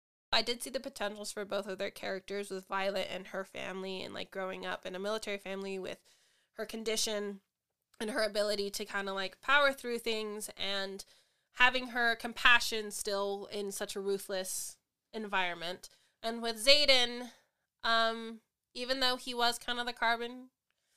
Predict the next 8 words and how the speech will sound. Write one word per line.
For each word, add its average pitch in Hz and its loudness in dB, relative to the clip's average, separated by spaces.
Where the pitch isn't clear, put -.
cutout 247 4
form 226 0
of, 214 -4
you 220 -12
know, 226 -6
a 214 -4
spicy 226 -4
fantasy, 226 -2